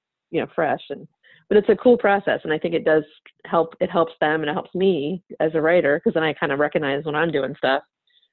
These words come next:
You know, you can't, you can't do it a hundred percent for yourself, but you can get better each time around. But it's a lot of fun. I really enjoy it, and I get, get to meet all these writers, and, you know, um, have developed friendships from it, and it's,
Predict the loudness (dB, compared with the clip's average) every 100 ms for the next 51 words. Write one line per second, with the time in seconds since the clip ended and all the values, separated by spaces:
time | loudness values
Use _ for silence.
0 | _ _ _ 0 2 0 -4 -2 0 -2
1 | -4 -6 -2 4 4 4 0 -2 -2 -2
2 | 0 -2 0 -2 -4 -8 -8 -8 -10 -10
3 | -6 -2 -2 -2 -6 -10 _ -8 -8 -8
4 | -6 -4 -4 -6 -8 -6 -4 0 2 2
5 | 0 -2 0 -2 -2 2 2 2 0 0
6 | 2 2 2 0 -2 _ -2 0 0 2
7 | 2 0 0 0 2 0 0 -6 -10 -12
8 | _ _ _ _ -20 _ _ _ _ 0
9 | 2 0 -2 -4 -8 -6 -4 -6 -8 -12
10 | _ _ -4 -2 2 4 4 2 -2 -2
11 | -2 -4 -4 -4 -2 -2 -2 -6 -10 -12